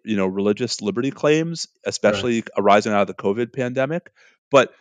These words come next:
Speaker 1: this is also a court, Bobby, that has a number of justices who believe very heavily in deference to the military.
Speaker 2: Yeah, no, I,
Speaker 1: Um,
Speaker 2: I think, I think you're right that this is sort of an, it,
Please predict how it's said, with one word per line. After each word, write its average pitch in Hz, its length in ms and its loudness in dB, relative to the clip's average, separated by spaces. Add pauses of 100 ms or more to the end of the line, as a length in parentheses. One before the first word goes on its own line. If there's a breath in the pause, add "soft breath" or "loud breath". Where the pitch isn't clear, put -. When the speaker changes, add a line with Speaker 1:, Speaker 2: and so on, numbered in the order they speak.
(140)
Speaker 1:
this 214 140 -2
is 294 80 0
also 180 320 4
a 185 40 -2
court, 175 260 0
Bobby, 170 260 4
that 143 80 -4
has 123 180 0
a 95 60 -4
number 117 360 0
of 139 140 2
justices 139 560 -2
who 113 140 -4
believe 101 360 -2
very 107 220 4
heavily 101 400 0
in 95 80 -6
deference 95 360 -8
to - 80 -8
the 87 60 -8
military. 98 560 -12 (280 soft breath)
Speaker 2:
Yeah, 170 140 4
no, 151 260 4
I, 139 60 2
Speaker 1:
Um, 143 40 2 (220)
Speaker 2:
I 143 80 0
think, 160 360 -2
I 131 120 0
think 156 160 -2
you're 135 100 2
right 110 320 2
that 101 180 -6
this 131 240 -4
is 120 200 -4
sort 123 180 -4
of 104 140 -4
an, 101 200 -6 (200)
it, 120 160 -14